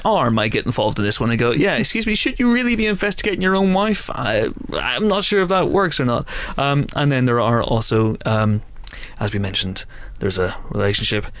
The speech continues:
If you've ever wanted to see Ray Winstone give Hayley Atwell a right old scene to, then this is the movie for you.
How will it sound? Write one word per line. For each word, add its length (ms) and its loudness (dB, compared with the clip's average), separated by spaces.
If 240 0
you've 140 2
ever 140 2
wanted 140 2
to 40 2
see 160 2
Ray 160 4
Winstone 420 2
give 200 0
Hayley 300 2
Atwell 520 -2
a 120 2
right 300 2
old 200 0
scene 380 0
to, 280 -6
then 160 2
this 240 2
is 200 2
the 80 2
movie 300 2
for 160 -2
you. 300 0